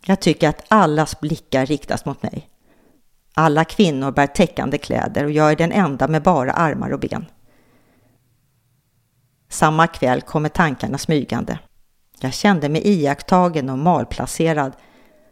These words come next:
trots att ingen kommenterar min klädsel. Var kommer den känslan ifrån?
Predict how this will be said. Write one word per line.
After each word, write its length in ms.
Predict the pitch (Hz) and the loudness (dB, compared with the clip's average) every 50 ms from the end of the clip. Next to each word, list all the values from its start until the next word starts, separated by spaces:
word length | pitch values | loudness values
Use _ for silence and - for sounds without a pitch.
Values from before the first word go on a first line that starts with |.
| _ - - | _ -16 -4
trots 340 | - 160 156 160 - - 285 | 2 2 2 2 4 4 4
att 140 | 262 254 - | 4 4 4
ingen 240 | 185 135 131 139 | 2 2 2 -2
kommenterar 640 | 139 - - 147 147 147 - - - 147 156 175 180 | -2 -2 -2 -2 -2 -2 -4 -4 -2 0 2 2 2
min 140 | 190 190 185 | 2 0 -2
klädsel. 540 | - - 123 - - - - - 139 143 - _ _ _ _ _ _ _ _ _ _ _ _ _ _ _ | -4 -6 -6 -4 -6 -6 -8 -8 -8 -8 -8 _ _ _ _ _ _ _ _ _ _ _ _ _ _ _
Var 100 | - 214 | -2 -2
kommer 460 | 214 - - - 262 254 226 175 131 - | -2 2 4 6 6 8 6 4 2 0
den 160 | - - - | -2 -6 -6
känslan 480 | - - 139 - - - - 123 - | -4 -4 -4 -4 -4 -6 -6 -6 -6
ifrån? 420 | - - - - - - - 151 | -6 -6 -6 -6 -6 -6 -8 -12